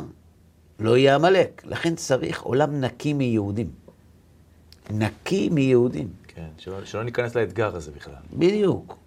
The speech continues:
Speaker 1: עכשיו, עמלק יכול לשבת בשקט הרבה שנים, אבל כשהוא מריח תנועה לארץ ישראל של יהודים, הוא מבין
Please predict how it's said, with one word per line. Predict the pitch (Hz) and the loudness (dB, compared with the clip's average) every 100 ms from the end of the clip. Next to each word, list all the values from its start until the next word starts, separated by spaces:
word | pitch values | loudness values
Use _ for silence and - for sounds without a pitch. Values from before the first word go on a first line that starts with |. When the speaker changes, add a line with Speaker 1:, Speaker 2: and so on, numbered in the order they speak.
| _ | _
Speaker 1:
עכשיו, | - - 85 - - | -14 -10 -10 -12 -8
עמלק | 101 131 180 180 | 0 0 0 -2
יכול | 180 | 0
לשבת | 170 170 | 2 2
בשקט | 143 127 156 160 | 0 -4 -4 -4
הרבה | 113 117 | -2 -2
שנים, | 131 120 104 - - - _ _ - | -2 -4 -4 -10 -20 -20 _ _ -8
אבל | 95 | -8
כשהוא | 87 - 95 | -6 -4 -2
מריח | 98 107 147 127 | 0 2 2 0
תנועה | - 104 117 120 | -2 0 4 4
לארץ | 107 113 104 92 | 4 2 -2 -6
ישראל | - 101 107 | -2 0 0
של | - 98 | -2 -2
יהודים, | 95 104 135 | -2 0 -2
הוא | 101 95 | -2 -2
מבין | 98 139 165 | 0 0 0